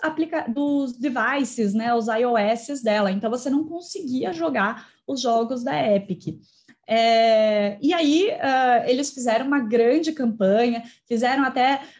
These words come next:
ah, uma campanha em cima da campanha de mil novecentos e oitenta e quatro da Apple, né? Então, falaram, "Ó, lá vocês estavam freeing, né, os usuários de computadores, agora a gente tá freeing os usuários de games", né?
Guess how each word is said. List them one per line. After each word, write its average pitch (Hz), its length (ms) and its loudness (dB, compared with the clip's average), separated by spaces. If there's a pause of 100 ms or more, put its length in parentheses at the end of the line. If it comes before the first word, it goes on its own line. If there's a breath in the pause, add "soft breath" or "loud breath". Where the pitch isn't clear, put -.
ah, 226 420 2
uma 240 140 -2
campanha 254 520 2
em 254 120 2
cima 269 800 -2 (100)
da 240 140 0
campanha 254 440 2
de 240 120 0
mil 247 100 2
novecentos 247 400 0
e 269 60 0
oitenta 254 340 -2
e 247 100 -8
quatro 240 540 0
da 233 120 2
Apple, 220 680 2
né? 240 340 0
Então, 247 320 0 (240 loud breath)
falaram, 247 300 2
"Ó, 254 340 4
lá 240 220 2
vocês 277 320 0
estavam 247 540 -2
freeing, 269 840 0
né, 233 240 2
os 233 160 2
usuários 233 540 0
de 233 80 -2
computadores, 240 840 0
agora 240 360 0
a 277 40 0
gente 277 300 -6
tá 294 100 -6
freeing 269 460 -4
os 269 160 -6
usuários 269 480 -2
de 285 60 -4
games", 220 600 0
né? 214 240 -2